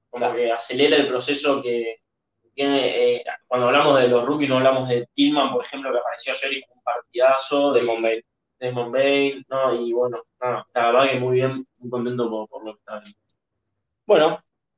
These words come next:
Speaker 2: eh, ¿alguno se anima? O más que, yo lo decía recién, afuera de aire, es imposible pronosticar quién va a ganar. Pero si tuvieran que arriesgar uno de cada conferencia, yo digo, eh,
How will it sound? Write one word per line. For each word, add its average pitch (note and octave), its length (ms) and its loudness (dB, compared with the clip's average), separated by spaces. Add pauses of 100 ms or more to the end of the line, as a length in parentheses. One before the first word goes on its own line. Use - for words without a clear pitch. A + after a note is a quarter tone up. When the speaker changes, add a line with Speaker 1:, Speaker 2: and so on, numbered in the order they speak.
Speaker 2:
eh, E3+ 400 6
¿alguno A3 300 6
se G3 100 2
anima? A3 400 4
O F#3+ 260 4
más - 140 -6
que, E3 320 -2 (640)
yo - 300 -2
lo F#3 100 6
decía D#3 220 6
recién, C3+ 380 0 (640)
afuera D#3 300 4
de C#3 140 6
aire, B2+ 460 0 (220)
es - 180 -4
imposible D#3 540 0
pronosticar A#2+ 460 -2
quién A#2+ 200 -6
va B2 60 2
a A#2 140 2
ganar. A2+ 220 -2 (400)
Pero C3+ 120 -10
si D3+ 60 -8
tuvieran F#3+ 240 4
que E3+ 60 4
arriesgar D#3 440 4
uno F#3+ 160 0
de E3 60 2
cada D#3+ 240 4
conferencia, F3 600 -2 (500)
yo E3+ 160 0
digo, D3+ 580 4
eh, C#3+ 240 -6